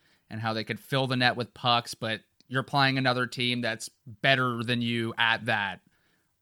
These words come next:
or very similar to you at that, and have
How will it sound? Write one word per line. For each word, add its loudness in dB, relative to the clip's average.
or 0
very 2
similar -2
to -6
you -6
at -4
that, -2
and 2
have 4